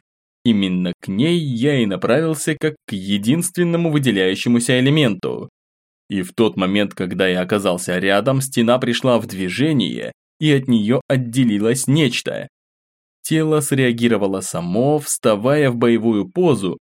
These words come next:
а подсознание дало мысленную команду божественному оружию. Но... То не появилось у меня в ладони.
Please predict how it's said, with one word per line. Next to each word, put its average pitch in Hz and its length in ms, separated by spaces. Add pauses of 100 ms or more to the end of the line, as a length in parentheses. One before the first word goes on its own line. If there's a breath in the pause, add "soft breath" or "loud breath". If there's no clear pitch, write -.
а 131 120
подсознание 95 1080
дало 135 280
мысленную 143 640
команду 110 500
божественному 117 760
оружию. 101 580 (440)
Но... 92 880 (380)
То 131 220
не 113 200
появилось 139 580
у - 20
меня 107 240
в 98 60
ладони. 107 580